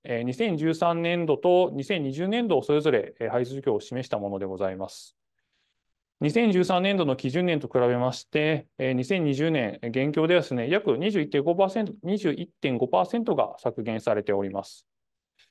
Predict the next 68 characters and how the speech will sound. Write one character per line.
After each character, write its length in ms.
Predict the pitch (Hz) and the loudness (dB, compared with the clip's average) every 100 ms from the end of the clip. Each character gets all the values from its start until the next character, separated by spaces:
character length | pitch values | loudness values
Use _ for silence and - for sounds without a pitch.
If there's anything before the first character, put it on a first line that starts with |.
| _ _ _ _ _ - | _ _ _ _ _ 2
た 80 | 254 | 4
だ 60 | |
で 100 | 247 | 6
す 100 | 180 | 4
ね、 80 | 147 | 2
現 220 | 131 180 | 4 4
状 100 | 208 | 4
の 80 | 208 | 2
排 240 | 202 214 | 2 2
出 180 | 208 247 | 2 2
量 140 | 233 185 | 4 4
の 140 | 151 | 2
う 40 | |
ち 160 | 120 139 | 0 0
で 100 | 127 | -2
す 100 | 123 | -2
ね、 100 | 113 | 0
約 220 | 170 226 | 0 2
半 260 | - 185 202 | 2 4 4
分 240 | 254 240 | 4 4
が、 320 | 185 175 180 - | 4 4 2 -2
ま 100 | 165 | -2
あ、 40 | 143 | 0
事 140 | 135 | 4
業 100 | 170 | 4
者 160 | 175 175 | 4 2
関 220 | 185 165 | 2 2
係、 280 | - 139 208 - | 2 2 0 -2
オ 100 | 165 | 0
フ 60 | |
ィ 60 | 156 | 0
ス、 140 | - | -2
店 220 | 147 147 | -2 -2
舗 120 | 139 123 | 2 4
や 220 | 135 143 | 6 4
工 280 | - 156 156 | 2 0 4
場、 300 | 165 101 - _ | 4 2 0 _
ま 120 | 123 | -6
た、 320 | - 165 165 - | 2 4 4 2
え 160 | 120 | 0
ー 20 | 113 | 0
と、 140 | 110 | 0
業 140 | 127 | 2
務 120 | 165 185 | 2 2
用 120 | 202 | 2
車 220 | 156 101 | 2 0
な 120 | 123 127 | 0 -2
ど 140 | 98 | -2
で 100 | 95 | -4
す 140 | - | -6
ね、 220 | 120 135 135 - - _ _ _ _ 139 | -4 -4 -6 -18 -20 _ _ _ _ 0
え 60 | |
ー、 40 | 151 | 4
か 160 | 151 | 6
ら、 240 | 170 185 185 | 8 8 8
え 120 | 143 | 4
ー、 20 | 139 | 2
排 160 | 131 | 2
出 440 | 127 - 131 127 127 | 0 0 2 2 0
を 200 | 147 160 | 2 2
占 480 | 160 - - - 165 | 2 -10 -20 -6 0
め 80 | 139 | 2
て 100 | 117 | 2
お 80 | 104 | 2
り 60 | |
ま 160 | 107 117 | 0 -4
し 100 | - | -4
て、 360 | - 170 175 | 0 0 0